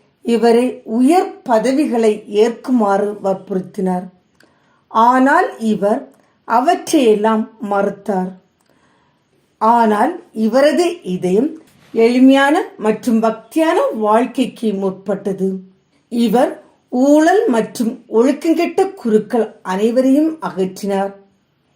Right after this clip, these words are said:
ஏழைகளுக்கும் வீடற்றவர்களுக்கும் உதவும் நல்லெண்ணத்தில் இவர் கடுமையான வானிலைகளின்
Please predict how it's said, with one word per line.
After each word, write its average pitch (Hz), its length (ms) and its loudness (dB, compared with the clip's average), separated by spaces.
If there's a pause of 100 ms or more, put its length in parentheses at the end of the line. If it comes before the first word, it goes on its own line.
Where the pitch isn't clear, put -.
(720)
ஏழைகளுக்கும் 269 880 0 (500)
வீடற்றவர்களுக்கும் 254 1000 0 (260)
உதவும் 208 360 2 (200)
நல்லெண்ணத்தில் 240 840 0 (520)
இவர் 220 200 0 (180)
கடுமையான 294 680 2 (180)
வானிலைகளின் 226 800 2